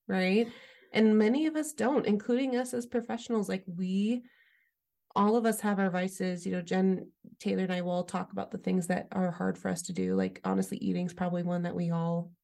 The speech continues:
you know, struggle with as humans, but also just those are our vices. We have found kind of, it works,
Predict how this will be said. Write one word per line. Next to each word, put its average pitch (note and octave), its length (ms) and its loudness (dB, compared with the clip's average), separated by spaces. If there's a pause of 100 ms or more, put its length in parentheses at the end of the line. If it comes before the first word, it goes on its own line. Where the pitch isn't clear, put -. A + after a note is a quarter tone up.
(220)
you F#3 80 -2
know, F3 100 -2
struggle F3 420 -2
with F3 260 -2
as F#3 80 -6
humans, G3 460 2
but - 100 -6
also F3+ 260 -2
just F#3 320 -6 (440)
those F#3 180 4
are F3+ 80 4
our F3 140 2
vices. F3 540 0 (160)
We F#3 400 0 (540)
have F#3+ 160 0
found F#3 380 2
kind F3+ 220 -2
of, F3 160 -4 (1120)
it F#4+ 160 4
works, A#3 560 2